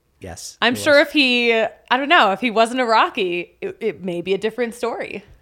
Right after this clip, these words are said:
Speaker 1: Yeah, well, look, I'm gonna be diplomatic and not be biased at all when I say the D N V R Bar is the only place to watch Denver sports all seven days of the week. We are now open
Speaker 2: Mm-hmm.
Speaker 1: three o'clock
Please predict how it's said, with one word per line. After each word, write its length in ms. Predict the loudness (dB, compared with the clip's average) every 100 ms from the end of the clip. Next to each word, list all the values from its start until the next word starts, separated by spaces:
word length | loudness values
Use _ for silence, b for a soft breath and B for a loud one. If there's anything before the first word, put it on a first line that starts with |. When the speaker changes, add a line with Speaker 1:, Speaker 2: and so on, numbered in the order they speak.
| _ -6
Speaker 1:
Yeah, 360 | -2 0 0
well, 180 | 2 4
look, 200 | 4 2 -2
I'm 120 | -2
gonna 80 | 0
be 100 | 2
diplomatic 540 | 2 2 0 0 0
and 100 | -4
not 160 | -6 -6
be 120 | -8 -12 _ -10
biased 480 | -4 -2 0 -2 -6 0
at 220 | 4 4
all 240 | 4 2
when 100 | 0
I 120 | -4
say 420 | -4 -2 -2 -2 -6 -14 -16
the 140 | -12
D 180 | -4 -2
N 100 | -2
V 120 | 0
R 100 | 0 0
Bar 320 | 0 0 -2
is 220 | -4 -4
the 180 | -4 -6 0
only 380 | 0 0 -2
place 320 | -2 0 0 -2
to 100 | 2
watch 340 | 2 2 -2
Denver 360 | -2 -2 -2 -4
sports 720 | -4 -2 2 2 2 -4 -12 b b b b
all 160 | 0 0
seven 260 | 2 -2 0
days 360 | 0 -2 -4 -6 0
of 140 | 4
the 80 | 4
week. 260 | 2 0 -2
We 140 | 2
are 100 | 2
now 320 | 4 2 2 4
open 540 | 4 8 6 6 0 -12
Speaker 2:
Mm-hmm. 180 | -16 -4
Speaker 1:
three 140 | 0 2
o'clock 420 | 4 4 2